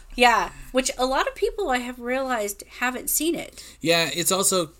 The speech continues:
Speaker 2: titled "As Good as It Gets," I think, or something like
Speaker 1: Yeah.
Speaker 2: that. Uh, I don't think it's titled "As Good as It Gets." I
Speaker 1: It's
Speaker 2: can't
Speaker 1: something
Speaker 2: remember.
Speaker 1: else.
Speaker 2: It runs in the family.
Speaker 1: It runs in the family, that's right.
Speaker 2: Um,
Speaker 1: Uh-huh.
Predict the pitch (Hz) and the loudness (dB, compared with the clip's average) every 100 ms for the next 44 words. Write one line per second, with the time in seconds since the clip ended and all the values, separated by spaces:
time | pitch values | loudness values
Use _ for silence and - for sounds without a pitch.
0 | _ - 151 139 127 131 127 - 135 131 | _ -4 0 0 -2 -4 -2 0 2 0
1 | 127 110 110 113 123 123 117 131 127 123 | -2 -6 -8 -4 -2 -2 -4 -6 -6 -2
2 | - 233 233 226 226 233 120 - - _ | -2 0 0 -2 -2 -4 -4 -10 -18 _
3 | _ _ _ _ _ - 123 120 117 - | _ _ _ _ _ -8 -4 -4 -6 -4
4 | 151 139 127 120 123 123 - - - 117 | -2 0 -2 -4 -6 -4 -6 -6 -8 -6
5 | 107 87 113 110 123 117 107 104 104 107 | -6 -8 -4 -4 -4 -4 -4 -6 -6 -6
6 | 107 - - - 151 - 156 311 - 240 | -4 -6 -8 -6 0 4 4 4 0 0
7 | - 160 151 160 165 156 147 135 139 120 | -2 0 2 4 4 2 0 -2 -2 -2
8 | 104 90 220 214 190 190 185 190 185 185 | -4 -6 -4 -4 -4 -8 -10 -10 -12 -10
9 | 170 - 127 123 120 120 220 | -10 -6 -2 -2 -2 -4 -6